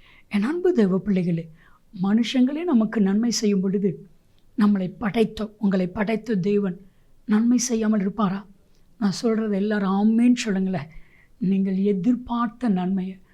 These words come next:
கர்த்தர் உங்களுக்கு கொடுப்பார். நீங்க நினைச்ச நன்மை உங்களுக்கு கிடைக்கும்.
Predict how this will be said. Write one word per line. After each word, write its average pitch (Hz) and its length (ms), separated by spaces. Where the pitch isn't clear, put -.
கர்த்தர் - 360
உங்களுக்கு 180 360
கொடுப்பார். 202 460
நீங்க 214 280
நினைச்ச 262 540
நன்மை 208 480
உங்களுக்கு 185 420
கிடைக்கும். 196 460